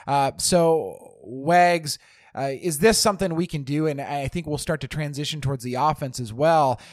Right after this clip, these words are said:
I think we absolutely have to control the ball, uh, and, and we need to be a team that's not giving the ball up, uh, especially in Minnesota. We can't put ourselves in bad situations.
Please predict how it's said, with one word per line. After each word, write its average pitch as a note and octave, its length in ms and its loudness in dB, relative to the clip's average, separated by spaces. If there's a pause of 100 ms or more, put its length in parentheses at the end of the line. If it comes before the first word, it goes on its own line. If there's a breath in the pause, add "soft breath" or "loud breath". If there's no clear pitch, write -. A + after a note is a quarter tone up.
I C#3+ 120 0
think F3 200 -4
we D3+ 240 0
absolutely D3+ 880 2 (380 soft breath)
have E3 360 4
to E3 120 0
control D3+ 480 2
the C#3 120 0
ball, C3 500 4 (240 loud breath)
uh, B2 240 -2
and, B2+ 240 -4
and C3 180 -6
we C3+ 140 0
need D3+ 220 -4
to D#3 80 2
be C#3 160 2
a C3+ 40 0
team C3 300 -4
that's B2 200 -2
not C3+ 260 -4
giving C3 260 -4
the A#2 60 -4
ball B2 440 0
up, A2+ 240 -4
uh, A2+ 320 -6
especially D#3+ 760 2
in D3+ 260 -6
Minnesota. C#3+ 520 0
We C3 140 0
can't D#3+ 320 -6
put D#3 140 0
ourselves C3+ 420 0
in B2+ 80 -4
bad B2+ 300 -4
situations. C3 760 -4